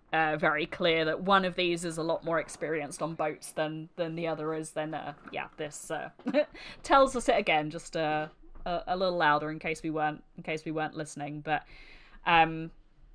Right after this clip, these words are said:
I, it's something that I feel like I should have noticed before, but as I always say, have not watched the film in this way before, so why would I? Um,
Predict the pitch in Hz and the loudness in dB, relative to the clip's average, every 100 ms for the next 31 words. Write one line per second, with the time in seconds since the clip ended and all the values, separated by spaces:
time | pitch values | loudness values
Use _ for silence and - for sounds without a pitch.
0 | - _ _ - - _ - 202 202 185 | -20 _ _ -20 -20 _ 6 10 10 8
1 | 202 226 247 277 262 202 196 170 175 175 | 6 4 0 0 0 2 4 6 4 4
2 | 175 170 170 - - - - - _ _ | 2 -2 -4 -10 -20 -20 -20 -20 _ _
3 | _ _ - - 339 370 294 - - - | _ _ -20 -2 0 0 0 -2 -2 0
4 | 208 190 185 185 190 - 180 - 180 180 | 0 2 2 0 -4 -6 -12 -4 0 2
5 | 175 175 165 160 - - - 214 - 185 | 2 4 4 4 0 -8 -16 -18 -12 -8
6 | - 175 165 165 165 165 - 160 160 160 | -2 -2 0 0 0 0 0 2 2 0
7 | - 180 165 175 - - - - 151 156 | -8 -8 -4 -2 0 -2 -4 -6 -2 0
8 | 151 151 156 - 240 226 220 190 185 151 | 0 -4 -4 2 4 2 -2 -4 -2 -2
9 | 156 156 165 170 165 160 - - - - | 0 0 0 0 0 0 -8 -20 -20 0
10 | 170 165 160 170 | 4 6 4 -2